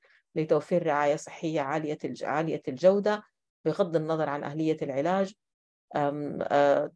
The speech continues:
وتواصل وزارة الصحة عمليات التطعيم بالجرعات الجديدة، حتى من التطعيم الجديد الذي يحتوي على أكثر من سلالة،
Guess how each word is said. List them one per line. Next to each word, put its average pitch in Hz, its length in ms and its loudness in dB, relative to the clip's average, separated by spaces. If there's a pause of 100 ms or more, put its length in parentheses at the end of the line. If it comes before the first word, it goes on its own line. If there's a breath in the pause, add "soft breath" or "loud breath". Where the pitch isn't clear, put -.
وتواصل 196 480 4
وزارة 175 360 4
الصحة - 400 -8
عمليات 160 380 2
التطعيم 160 580 -2
بالجرعات 151 480 0
الجديدة، 156 440 -2
حتى 165 300 -4
من 160 100 -2
التطعيم 160 460 -2
الجديد 160 380 0
الذي 139 260 0
يحتوي 151 300 0
على 143 160 0
أكثر 147 380 0
من 147 240 -6
سلالة، 160 580 2